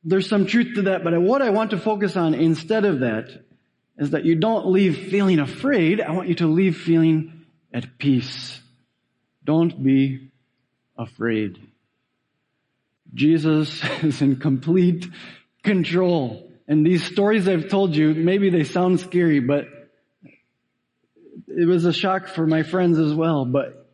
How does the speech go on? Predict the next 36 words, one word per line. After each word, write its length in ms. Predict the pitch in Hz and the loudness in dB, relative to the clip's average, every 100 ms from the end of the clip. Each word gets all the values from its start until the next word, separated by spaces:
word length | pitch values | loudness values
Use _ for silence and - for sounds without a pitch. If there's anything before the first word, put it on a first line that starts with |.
| _ | _
in 140 | 165 | 0
the 80 | 170 | 2
moment, 440 | 165 170 170 160 127 | 2 2 2 2 0
Jesus 400 | 175 160 151 139 | -2 -2 -4 -4
is 240 | 143 135 | -4 -4
with 260 | 196 247 - | -2 -4 -2
them 180 | 139 | -2
and 80 | 123 | 0
he 80 | 143 | -2
takes 300 | 127 240 - | -2 -4 -4
care 280 | - 247 285 | -4 0 2
of 120 | 247 | 2
it. 180 | 147 120 - - _ _ _ _ | 0 -2 -12 -20 _ _ _ _
He 100 | 214 | -2
doesn't 280 | 254 254 233 | 0 2 2
leave 200 | 262 233 | 2 4
you 120 | 240 | 2
alone. 240 | 226 247 | 2 2
He 100 | 214 | 2
takes 280 | 208 240 240 | 2 0 -2
care 240 | - 240 240 | -2 0 2
of 120 | 202 | 0
it. 160 | 143 - - - - _ _ _ _ | -2 -4 -14 -20 -20 _ _ _ _
You 120 | 190 202 | 0 2
should 260 | 247 190 | 2 4
be 120 | 220 | 4
aware 360 | 208 180 233 294 | 4 4 2 2
of 120 | 269 | 2
demons. 540 | 254 262 254 262 247 - - | 2 4 4 4 0 -4 -10
You 100 | 160 | -6
should 180 | 151 165 | -2 2
be 100 | 160 | 4
ready 260 | 170 233 269 | 4 2 0
to 100 | 220 | -2
fight 300 | - 220 180 | -2 -2 0
them, 540 | 185 180 175 - - | 0 2 0 -6 -20